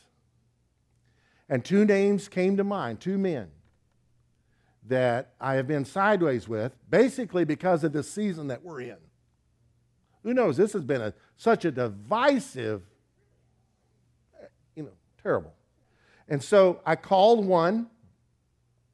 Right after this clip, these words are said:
and it was easy. "Oh, yeah, we're, we're good." It was fine. And, um, I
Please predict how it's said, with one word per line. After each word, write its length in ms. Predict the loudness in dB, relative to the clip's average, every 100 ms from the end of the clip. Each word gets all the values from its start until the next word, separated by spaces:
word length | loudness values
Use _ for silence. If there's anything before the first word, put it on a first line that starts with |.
| _ _ _ -6
and 180 | -4 -2
it 80 |
was 200 | -4 -4
easy. 400 | -4 -4 -6 -18 _ _ _ _ _ _ _ _ _
"Oh, 160 | -2 0
yeah, 140 | 0
we're, 240 | -2 -10 -10
we're 120 | -10
good." 220 | -6 -6 -8
It 200 | _ -12
was 120 | -12
fine. 320 | -14 -16 -16 -20 _ _ _ _ _ _ _ _ _ _ _ _ _ _ -8
And, 480 | -2 0 0 0 0
um, 580 | 2 4 2 0 -4 -14 _ _ _ _ _ _ _ _ _ _
I 20 | _